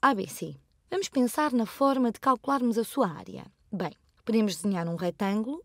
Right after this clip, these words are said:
a partir do triângulo A B C e talvez, se conseguirmos desenhar um retângulo,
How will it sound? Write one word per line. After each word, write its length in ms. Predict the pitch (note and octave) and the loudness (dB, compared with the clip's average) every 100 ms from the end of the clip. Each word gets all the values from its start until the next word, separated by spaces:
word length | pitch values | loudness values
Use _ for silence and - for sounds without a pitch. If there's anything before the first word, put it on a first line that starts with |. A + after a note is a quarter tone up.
| - | -4
a 60 | |
partir 360 | F#3 A#3 - G3 | 0 -2 -2 -4
do 140 | - | -4
triângulo 600 | F3 F#3+ F#3+ G3 A3 A#3+ | -8 -6 -4 -4 -2 -2
A 100 | F3 | -2
B 160 | C#3+ F3 | -4 -6
C 380 | - F#3+ F3+ A#3+ _ _ | -6 -4 -4 -6 _ _
e 140 | - F#4 | -2 0
talvez, 460 | D#4+ D4 G3+ F3 | 2 0 0 -2
se 120 | - - | -4 -4
conseguirmos 720 | C#4 D#4 - G3 F#3 F3+ E3+ | -4 -4 -6 -8 -6 -6 -6
desenhar 460 | G#3+ A#3+ G#3+ D#3+ | -8 -2 -2 -2
um 80 | D#3+ | -6
retângulo, 680 | E3+ G3+ - A3+ A3+ A#3+ | -6 -6 -2 -2 0 -2